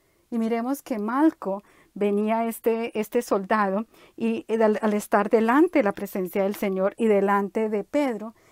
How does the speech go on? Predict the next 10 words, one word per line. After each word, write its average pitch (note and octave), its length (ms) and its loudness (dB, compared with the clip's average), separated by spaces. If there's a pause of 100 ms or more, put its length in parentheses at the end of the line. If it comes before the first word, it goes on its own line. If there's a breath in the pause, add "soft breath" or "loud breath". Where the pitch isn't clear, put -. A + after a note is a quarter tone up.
(100)
era A#3 200 -4
como A3 260 -2
un G3+ 80 -4
momento A#3+ 480 -4
en B3 80 -2
donde G#3 320 -6
Pedro A3+ 400 -4
hubiera A3 320 -4
podido G#3+ 560 -2 (240 soft breath)
usar A3 480 -4